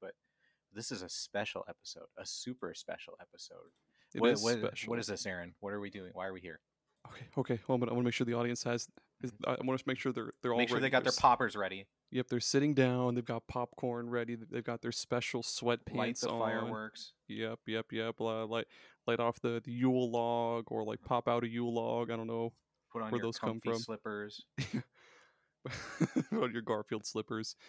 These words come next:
Speaker 2: We're talking about our top, or, pff, yeah, top games of twenty twenty-three.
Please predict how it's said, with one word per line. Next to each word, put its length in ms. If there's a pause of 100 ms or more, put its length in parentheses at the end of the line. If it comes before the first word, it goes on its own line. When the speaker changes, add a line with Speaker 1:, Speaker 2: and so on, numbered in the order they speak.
(260)
Speaker 2:
We're 80
talking 260
about 120
our 80
top, 420 (520)
or, 160
pff, 360 (120)
yeah, 140
top 300
games 300
of 120
twenty 320
twenty-three. 1160